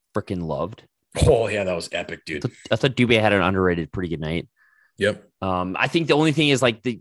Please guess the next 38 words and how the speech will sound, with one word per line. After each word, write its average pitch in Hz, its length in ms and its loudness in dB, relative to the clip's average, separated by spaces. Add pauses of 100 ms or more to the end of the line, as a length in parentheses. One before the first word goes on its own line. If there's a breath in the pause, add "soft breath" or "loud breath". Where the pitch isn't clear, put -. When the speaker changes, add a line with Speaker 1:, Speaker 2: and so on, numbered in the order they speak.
(180)
Speaker 1:
we 113 120 -2
gotta 117 280 6
get - 260 -6
some 85 160 -10
secondary 80 520 -6
scoring 76 340 -4
here. 69 160 -10
It's - 120 -10
like, 76 120 -12
hey, 85 160 -6
boy, 101 260 0
big 127 240 2
boys 165 260 4
are 147 40 -2
going 147 280 4
now. 151 380 -2
Now 110 300 0
it's - 160 -8
time 107 300 -2
for, 98 360 -6 (640)
we 131 220 4
need 143 300 2
next 131 300 -2
game 131 180 -2
five, 123 260 0
we 107 100 -4
need 104 220 -4
a - 20 -2
Mangiapane 87 640 -6
goal. 73 300 -6
We 95 120 -6
need 101 180 -2
a 85 60 -4
Coleman 92 360 -2
goal. 76 280 -6
We 92 140 -8
need, 95 340 -2
uh, 78 300 -2